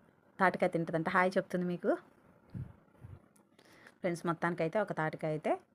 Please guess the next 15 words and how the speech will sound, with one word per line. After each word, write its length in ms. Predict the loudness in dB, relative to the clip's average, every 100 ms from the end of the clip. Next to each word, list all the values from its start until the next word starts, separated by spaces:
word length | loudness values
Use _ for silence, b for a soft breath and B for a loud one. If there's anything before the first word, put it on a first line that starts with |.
| _ -20 -20 -20 -4
కాలిపోయింది. 380 | 0 0 0 -2 -2
చూసారు 220 | -4 -2
కదా, 140 | -4 -6 -8 -10 -4
నల్లగా 320 | -2 -2 -2 -2
కాలింది. 360 | -2 0 -2 -4 B B B -4
అట్లా 140 | -2 0
కాలితేనే 400 | 0 2 2 4 2
టేస్ట్గా 320 | 2 2 2 2
ఉంటుందంట. 360 | 0 -6 -2 -2 -4 B B B B -4
మేమైతే 320 | -2 0 0 0
కాల్చేసాం. 420 | 0 -2 -4 -6 -6
ఇది 100 | -2 -2
ఒకటి, 220 | -2 -4 -4
ఇది 120 | -2 2
రెండోది. 360 | 4 4 2 -2